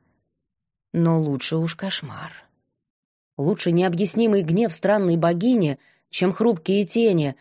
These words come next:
мучительные призраки счастливого прошлого. Мы со Светкой на надувных матрасах, а вокруг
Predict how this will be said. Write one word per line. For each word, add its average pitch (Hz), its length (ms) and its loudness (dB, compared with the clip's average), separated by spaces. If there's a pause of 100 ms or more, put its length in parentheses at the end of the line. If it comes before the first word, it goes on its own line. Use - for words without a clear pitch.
(280)
мучительные 233 720 2
призраки 180 580 2
счастливого 185 640 0
прошлого. 165 840 0 (1400)
Мы 208 160 2
со 208 160 2
Светкой 208 500 0
на 170 160 0
надувных 196 500 0
матрасах, 175 680 -6 (340)
а 165 120 2
вокруг 185 420 0